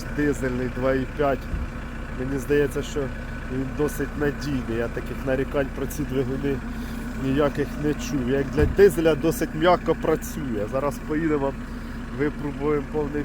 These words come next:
привід. Повний привід у нас авто, чотири на чотири і поніжайка. Побачимо, чи запрацював, тому що військові їздили, у них була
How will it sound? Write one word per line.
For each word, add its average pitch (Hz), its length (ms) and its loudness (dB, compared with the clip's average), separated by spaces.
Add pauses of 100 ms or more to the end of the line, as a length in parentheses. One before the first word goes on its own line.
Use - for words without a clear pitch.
(100)
привід. 170 340 0 (100)
Повний 147 300 -2 (100)
привід 147 280 -2 (140)
у 143 60 -2
нас - 260 -4
авто, 185 520 2 (640)
чотири 156 420 -2
на 151 140 -2
чотири 202 800 -2 (840)
і 156 120 -4
поніжайка. 151 880 -2 (1200)
Побачимо, 139 680 2
чи 147 80 0
запрацював, 156 840 2
тому 147 220 0
що 151 200 -4
військові 165 640 2
їздили, 156 320 2
у 151 80 2
них 165 140 0 (100)
була 160 260 4